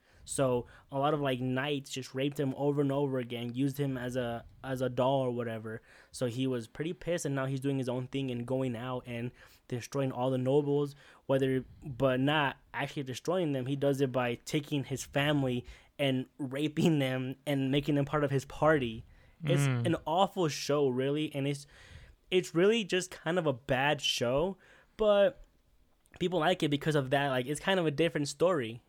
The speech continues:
Speaker 1: and, you know, it's, it's way different, but it, it really, I would say it's so bad, it's meh. Not good, though. It's just 'cause, you know, the whole point of it is the shock value. "Oh my God, he's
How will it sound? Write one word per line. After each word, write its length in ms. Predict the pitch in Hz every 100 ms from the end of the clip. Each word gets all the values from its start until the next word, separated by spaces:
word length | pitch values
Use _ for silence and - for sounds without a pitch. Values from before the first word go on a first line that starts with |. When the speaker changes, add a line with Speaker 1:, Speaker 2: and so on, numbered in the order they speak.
| _
Speaker 1:
and, 400 | 135 135 127 123
you 160 | - 135
know, 120 | 123
it's, 240 | 127 131 143
it's 220 | 143 131
way 220 | 139 156
different, 480 | 143 156 147 123 117
but 300 | 127 120 123
it, 160 | 160 -
it 220 | 160 156
really, 420 | 180 170 156 143 - - - -
I 120 | -
would 180 | 208 220
say 260 | - 202 185
it's 240 | 156 143
so 280 | - 156 180
bad, 420 | 160 143 175 180 - -
it's 300 | 156 139 -
meh. 480 | 143 139 143 120 113 - - 147
Not 300 | 151 151 147
good, 300 | 131 110 104
though. 260 | - 117 117 -
It's 260 | 127 - -
just 340 | 160 131 -
'cause, 160 | 151 139
you 80 |
know, 200 | 139 120 - - -
the 80 | -
whole 160 | 127 180
point 300 | 160 180 180
of 100 | 156
it 80 | 143
is 160 | 139
the 80 | 123
shock 340 | - 151 139 131
value. 300 | 110 113 113
"Oh 140 | 139 143
my 120 | 139
God, 220 | 135 123
he's 180 | 123